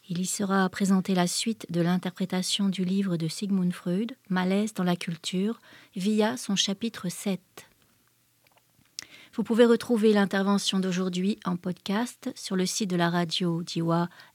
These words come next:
R D W A point F R, ainsi que, accompagné de sa version écrite téléchargeable, sur le site de Jean Thibault Fouletier,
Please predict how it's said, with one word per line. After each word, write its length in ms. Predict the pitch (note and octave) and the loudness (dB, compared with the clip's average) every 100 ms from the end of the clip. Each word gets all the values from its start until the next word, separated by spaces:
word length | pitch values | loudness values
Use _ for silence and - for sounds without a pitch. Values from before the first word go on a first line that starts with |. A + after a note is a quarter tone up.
| A3 | 0
R 220 | G#3 F#3+ | 0 0
D 160 | F#3 F3 | -2 -2
W 520 | F#3 F3 F3 F3 - | -2 -2 0 -2 -4
A 160 | - F3+ | -6 -6
point 360 | - - F3+ E3 | -4 -2 0 0
F 200 | - E3 | -4 -4
R, 380 | F#3 B3+ - _ _ - - - - | -2 -6 -12 _ _ -20 -20 -12 -2
ainsi 380 | G3+ - G#3 | -2 0 -6
que, 260 | G3+ F#3+ F3 - | -6 -4 -4 -4
accompagné 600 | - G3+ G3 F#3+ F#3+ F#3 E3+ | -6 -2 -2 2 2 2 0
de 100 | E3 | -2
sa 200 | - D#3+ | -2 -2
version 380 | F3 - G3 - | -2 -2 -4 -4
écrite 540 | F3 - - F#3+ - - - | -6 -6 -6 -6 -8 -20 -2
téléchargeable, 880 | G#3 G3 - F3+ E3 E3+ G3 A3+ - - - - _ - | 0 2 2 0 2 2 0 -2 -4 -18 -20 -20 _ -12
sur 180 | - | -4
le 100 | F#3+ | -2
site 500 | G3+ - - G3 - - | -2 -4 -6 -6 -8 -10
de 180 | E3 E3+ | -8 -4
Jean 200 | E3+ A3 | -2 -2
Thibault 380 | - G#3+ F#3 F3+ | -2 -4 -2 -2
Fouletier, 840 | - - A3+ F#3+ - - E3+ G#3 | -4 -4 -2 -2 -4 -4 -4 -4